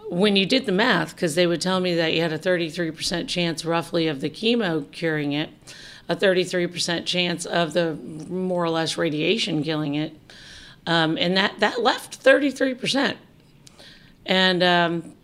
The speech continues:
at that point, I knew that it was nothing to mess with, and I got out of the treasurer's race, which was just so difficult. I was already traveling all over the state,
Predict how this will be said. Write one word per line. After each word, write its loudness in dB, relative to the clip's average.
at 0
that 2
point, 0
I 2
knew 2
that 2
it 0
was -4
nothing -2
to 0
mess -2
with, 0
and -2
I -2
got -2
out -2
of -4
the -2
treasurer's -4
race, -4
which 0
was -2
just 0
so 2
difficult. -6
I -2
was -2
already 0
traveling 0
all 0
over -2
the -2
state, -4